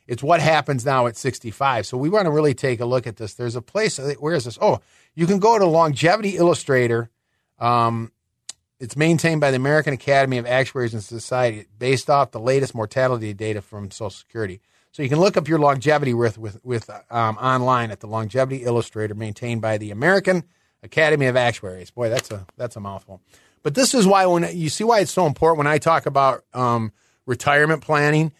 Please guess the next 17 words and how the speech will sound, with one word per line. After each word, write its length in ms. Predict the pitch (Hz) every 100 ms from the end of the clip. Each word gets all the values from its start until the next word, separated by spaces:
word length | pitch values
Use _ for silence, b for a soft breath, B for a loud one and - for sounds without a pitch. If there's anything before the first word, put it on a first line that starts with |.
| _ _
Look, 160 | 165 147
I'm 160 | 185 202
an 80 |
investment 440 | 185 151 156 - 143
advisor 360 | 123 135 123
rep. 140 | 131 123
I 80 | 127
mentioned 340 | 127 113 110
it. 60 | 110
We 140 | 147
do 120 | 170
portfolio 640 | 170 175 160 - 143 143 135
management. 420 | 131 127 117 110
I 20 |
think 180 | 139 120
that's 260 | 139 123 127
important. 540 | 110 - - - -